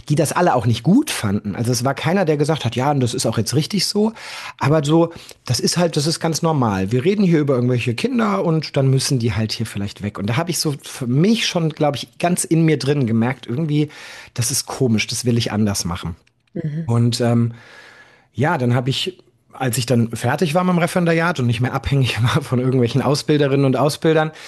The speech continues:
Speaker 1: hab ich so nach und nach versucht, welche Grenzen kann man ausloten.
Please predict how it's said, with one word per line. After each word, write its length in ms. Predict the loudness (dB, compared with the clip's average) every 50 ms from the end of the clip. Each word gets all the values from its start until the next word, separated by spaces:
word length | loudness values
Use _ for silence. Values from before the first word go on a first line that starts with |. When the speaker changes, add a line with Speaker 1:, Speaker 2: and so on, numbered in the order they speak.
| -18 -16 -16 -16 -16 -18 -18 -12 -6
Speaker 1:
hab 120 | -2 0
ich 100 | 0 0
so 220 | 2 2 2 2
nach 540 | 2 0 0 0 2 2 2 2 0 0 0
und 120 | 2 2 2
nach 220 | 2 2 0 -2
versucht, 500 | -2 -2 -2 0 0 -2 -2 -2 -4 -10 _ -6
welche 320 | 0 0 0 2 0 -2
Grenzen 580 | -2 -2 -4 -2 -2 -2 -2 -2 -4 -4 -4 -4
kann 260 | -8 -10 -6 -2 0
man 160 | 0 0 0
ausloten. 960 | -2 -2 -2 -2 -2 -2 -4 -4 -2 -2 -2 -2 -4 -6 -4 -2 -2 -2 -2